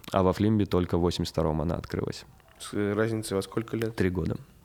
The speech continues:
Speaker 2: Ну, не так далеко, чтобы ваш-, чтобы можно было
Speaker 1: Ну
Speaker 2: ошибиться.
Speaker 1: да, просто да, знаете, что первая фабрика была у New Balance в Европе, от-, которая открылась, она была в Ирландии. Значит, э, следующая модель кроссовок, э, появилась в восьмидесятом году, это были шестьсот двадцатые New Balance,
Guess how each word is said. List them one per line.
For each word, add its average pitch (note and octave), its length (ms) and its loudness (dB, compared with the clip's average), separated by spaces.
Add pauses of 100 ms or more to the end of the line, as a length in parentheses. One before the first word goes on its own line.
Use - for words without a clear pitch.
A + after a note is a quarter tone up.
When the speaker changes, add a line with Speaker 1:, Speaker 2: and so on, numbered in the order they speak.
(160)
Speaker 2:
Ну, B2 80 2
не C#3+ 120 4
так D3 200 4
далеко, C3 360 4
чтобы F2+ 260 -4
ваш-, F#2 220 -6
чтобы - 240 -8
можно F#2 260 -4
было F#2 120 -8
Speaker 1:
Ну F#2 40 -4
Speaker 2:
ошибиться. A#2+ 300 2
Speaker 1:
да, G#2 120 6
просто F#2+ 340 0
да, F2 260 4
знаете, F#2 360 2
что E2+ 560 2
первая F#2 240 4
фабрика F2+ 420 0
была E2+ 560 2
у E2+ 100 0
New E2 140 0
Balance E2 520 0
в - 60 -4
Европе, F2+ 600 0
от-, D#2+ 160 -4
которая - 360 -2
открылась, F2+ 360 -2
она D#2+ 140 0
была E2 220 2
в E2+ 80 2
Ирландии. E2 420 0 (1160)
Значит, F#2 480 0 (140)
э, F2+ 180 4
следующая A2 420 2
модель F#2+ 220 2
кроссовок, F#2 720 2
э, F2 180 2
появилась F#2+ 440 2
в - 60 -14
восьмидесятом F2+ 580 2
году, F2 280 2
это C3 160 2
были E2+ 180 2
шестьсот F2+ 240 -2
двадцатые F#2 440 2
New E2+ 160 2
Balance, G#2 580 2